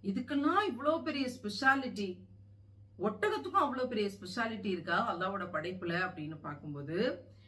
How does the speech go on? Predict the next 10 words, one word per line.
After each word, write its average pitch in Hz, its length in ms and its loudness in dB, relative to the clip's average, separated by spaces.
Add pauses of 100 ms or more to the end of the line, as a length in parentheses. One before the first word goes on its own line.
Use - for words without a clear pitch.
(240)
நிச்சயமாக 208 640 0 (160)
இருக்கிறது 185 500 -2 (140)
என்று 170 200 -4
இறைவன் 165 360 -8
சொல்கிறான். 160 480 -4 (460)
சிந்திப்போருக்கு 226 720 -2
இதில் 175 240 -4
அத்தாட்சி 262 520 4
இருக்கிறது 165 360 -4 (100)
என்று 190 160 -8